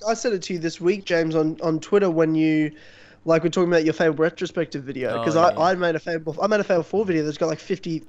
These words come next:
Speaker 1: thousand views, and it's just, like, kicking off. And then I put on the pinned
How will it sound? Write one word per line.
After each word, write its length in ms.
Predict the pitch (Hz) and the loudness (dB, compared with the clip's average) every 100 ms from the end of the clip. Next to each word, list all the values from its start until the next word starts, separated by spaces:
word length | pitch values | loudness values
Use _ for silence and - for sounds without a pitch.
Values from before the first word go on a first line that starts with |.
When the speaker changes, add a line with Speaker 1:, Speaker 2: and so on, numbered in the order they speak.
| - | 0
Speaker 1:
thousand 460 | 165 165 160 156 | 2 2 0 -2
views, 560 | 143 160 214 139 151 - - - - - | -4 -4 -4 -6 -10 -14 -18 -20 -20 -8
and 100 | - | -2
it's 100 | 175 170 | 0 0
just, 180 | 190 190 | -2 2
like, 200 | - - | 0 0
kicking 320 | 214 - 151 | -2 0 0
off. 420 | 185 254 95 - - - - - | 0 0 -4 -12 -20 -20 -18 -2
And 320 | 165 165 170 | 0 2 0
then 240 | 156 180 175 | 0 2 4
I 180 | 175 160 | 4 2
put 340 | - 190 170 - | -2 -4 -4 -4
on 140 | 170 | -6
the 80 | 160 | -6
pinned 560 | - 185 170 160 143 | -4 -2 -2 -4 -8